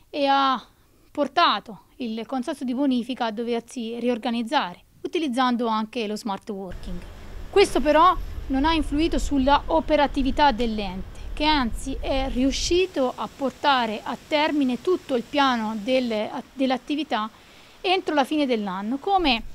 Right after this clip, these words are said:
ci eravamo prefissati prima dell'arrivo di questo virus.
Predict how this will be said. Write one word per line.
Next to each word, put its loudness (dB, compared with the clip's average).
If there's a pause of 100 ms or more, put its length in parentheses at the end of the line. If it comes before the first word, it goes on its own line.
(200)
ci -6
eravamo 4
prefissati -4
prima 4
dell'arrivo 0
di -4
questo -2
virus. -6